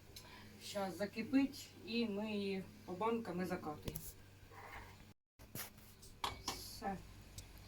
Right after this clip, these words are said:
Черешня Закипіло. Буде підніматися така біла піна від лимонної кислоти. Нічого страшного.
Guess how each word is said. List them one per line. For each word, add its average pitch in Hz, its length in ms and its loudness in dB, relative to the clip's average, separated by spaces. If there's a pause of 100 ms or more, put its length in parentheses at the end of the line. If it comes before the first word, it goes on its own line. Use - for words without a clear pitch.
(200)
Черешня 208 560 -2 (960)
Закипіло. 214 800 2 (680)
Буде 208 280 2
підніматися 214 760 2
така 185 320 4
біла 202 360 8
піна 247 380 8 (140)
від 185 180 6
лимонної 190 480 6
кислоти. 185 600 -2 (160)
Нічого 220 280 -4
страшного. 190 520 -6